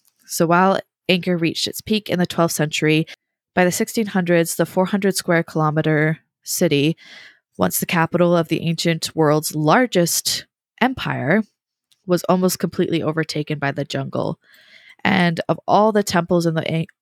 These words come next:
Angkor area, only Angkor Wat was still functioning. But if you remember,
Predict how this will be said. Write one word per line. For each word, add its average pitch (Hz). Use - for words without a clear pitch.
Angkor 170
area, 151
only 185
Angkor 156
Wat 139
was 160
still -
functioning. -
But 175
if 170
you 170
remember, 170